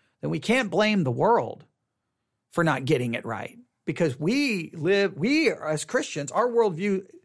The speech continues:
seems to say to us, "There is absolute truth. There is right, there is wrong." It's not about opinion, it's about facts. But Christians have abandoned that concept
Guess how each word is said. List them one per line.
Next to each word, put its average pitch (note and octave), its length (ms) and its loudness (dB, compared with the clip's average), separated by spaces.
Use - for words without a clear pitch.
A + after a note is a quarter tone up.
seems B3+ 460 0
to G3 100 0
say A#3+ 380 4
to F#3 160 2
us, A3+ 220 2
"There D4+ 200 6
is D#4+ 240 4
absolute C4 680 2
truth. A#3 400 2
There A3 160 6
is F3 140 2
right, C#4 420 2
there A3+ 220 6
is F3+ 100 2
wrong." E3+ 520 2
It's E3+ 240 0
not C4+ 180 6
about C#4+ 220 4
opinion, C4 480 2
it's G3+ 160 -2
about G#3 300 2
facts. - 800 -2
But F3 120 -4
Christians A3 500 0
have D#3 180 2
abandoned C3 500 0
that A#2+ 160 -6
concept A#2 640 -6